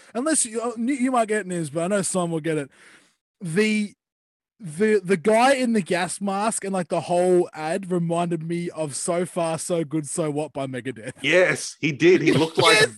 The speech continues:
Speaker 1: you
Speaker 2: Dick
Speaker 1: got it.
Speaker 2: Rattlehead. <laughs> There you go.
Speaker 1: <laughs> Yeah.
Speaker 2: He should win
Speaker 1: Thank you.
Speaker 2: for World War Three. Did have a real Megadeth vibe. But then again,
Speaker 1: <laughs>
Speaker 2: they'd show up in W C W.
Speaker 1: They'd show up in ninety-nine.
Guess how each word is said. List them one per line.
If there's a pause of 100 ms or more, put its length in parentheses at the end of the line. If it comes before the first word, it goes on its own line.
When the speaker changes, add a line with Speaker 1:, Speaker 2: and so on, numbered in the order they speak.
Speaker 1:
you
Speaker 2:
Dick
Speaker 1:
got
it.
Speaker 2:
Rattlehead.
<laughs>
There
you
go.
Speaker 1:
<laughs> (420)
Yeah. (220)
Speaker 2:
He
should
win
Speaker 1:
Thank
you.
Speaker 2:
for
World
War
Three.
Did
have
a
real
Megadeth (120)
vibe. (120)
But
then
again,
Speaker 1:
<laughs>
Speaker 2:
they'd
show
up
in
W
C
W.
Speaker 1:
They'd
show
up
in
ninety-nine.